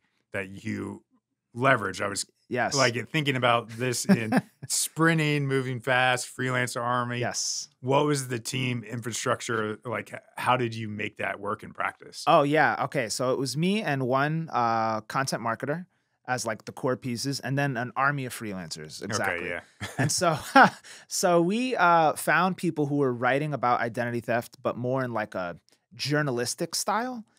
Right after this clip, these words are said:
Speaker 2: And we
Speaker 1: Okay.
Speaker 2: just taught them how to write S E O. And through our editorial mechanism, we were able to take, like, their knowledge and, and writing, um, kind of, how do I put it? Their, their writing quality, 'cause these are good quality
Speaker 1: Yeah.
Speaker 2: writers, and then just train them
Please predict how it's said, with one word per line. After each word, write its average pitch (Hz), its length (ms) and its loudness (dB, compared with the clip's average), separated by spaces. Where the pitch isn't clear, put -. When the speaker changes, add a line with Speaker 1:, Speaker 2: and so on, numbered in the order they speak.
Speaker 2:
And 139 160 -2
we 151 100 4
Speaker 1:
Okay. 160 80 2
Speaker 2:
just 165 220 0
taught 165 320 6
them 135 220 0
how 131 140 4
to 120 80 2
write 127 280 0
S 120 220 -2
E 113 140 0
O. 104 100 2
And 95 160 -6
through 123 120 0
our 113 180 4
editorial 135 560 2
mechanism, 104 640 -6
we 131 120 2
were 131 40 4
able 127 340 0
to 113 40 -4
take, 131 340 -4
like, 101 280 -4
their 127 260 4
knowledge 127 400 4
and, 113 240 -4
and 104 260 -4
writing, 120 600 0
um, 90 580 -4
kind 107 220 -4
of, - 320 -10
how 117 100 -8
do 107 80 -4
I 95 80 -6
put 90 220 -10
it? - 160 -12
Their, 101 200 -6
their 123 200 -2
writing 147 260 6
quality, 151 420 2
'cause 113 140 -10
these 120 160 -6
are 117 60 -6
good 110 160 -6
quality 113 260 4
Speaker 1:
Yeah. 101 80 4
Speaker 2:
writers, 135 380 0
and 113 120 -8
then 113 140 -4
just 110 160 -8
train 120 300 -4
them 101 240 -4